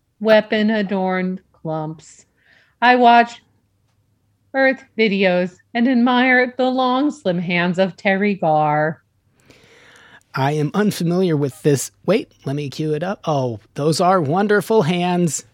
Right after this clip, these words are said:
Speaker 2: Wow, I'm, I am seeing those hands, and yes, you make a great point.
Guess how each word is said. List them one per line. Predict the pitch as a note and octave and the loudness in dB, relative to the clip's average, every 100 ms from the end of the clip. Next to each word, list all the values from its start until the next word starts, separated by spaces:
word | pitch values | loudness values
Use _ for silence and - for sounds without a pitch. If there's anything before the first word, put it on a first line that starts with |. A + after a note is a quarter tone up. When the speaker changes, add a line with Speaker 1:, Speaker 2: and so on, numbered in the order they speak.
| - | -16
Speaker 2:
Wow, | D3 D3+ D3+ | -6 0 2
I'm, | C#3+ C#3+ | 2 0
I | B2 D#3 | 2 0
am | E3+ B2 | 2 -2
seeing | - F#3 F#3 D#3+ | -4 -2 0 -2
those | D3+ D#3 D3 | -2 -2 -2
hands, | F3+ F#3 F3 E3+ C#3 | -4 -6 -4 -4 -4
and | C3+ | -4
yes, | B2+ D#3+ D#3 - | -2 0 -2 -4
you | D3+ C#3+ | -6 -4
make | D3+ D3 C#3+ | -2 -4 -6
a | A#2+ | -10
great | B2 C#3+ C3+ - | -6 -4 -4 -6
point. | - C3+ A#2+ A2+ | -8 -6 -6 -8